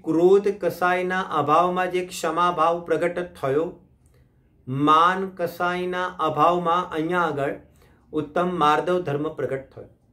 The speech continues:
ક્રોધ થઈ ગયો, સંસાર અવસ્થામાં એક અપેક્ષા એ જોવામાં આવે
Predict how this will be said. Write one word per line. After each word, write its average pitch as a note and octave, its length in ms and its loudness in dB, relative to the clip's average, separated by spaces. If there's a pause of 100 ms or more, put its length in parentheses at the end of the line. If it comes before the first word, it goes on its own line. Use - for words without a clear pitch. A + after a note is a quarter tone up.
(920)
ક્રોધ F#3+ 460 6 (220)
થઈ G3 320 -2
ગયો, D#3+ 300 2 (300)
સંસાર F3 500 2
અવસ્થામાં F#3 720 -2
એક F#3 160 0 (100)
અપેક્ષા F3+ 600 -2
એ F3+ 60 2
જોવામાં F3+ 480 2
આવે D#3+ 260 0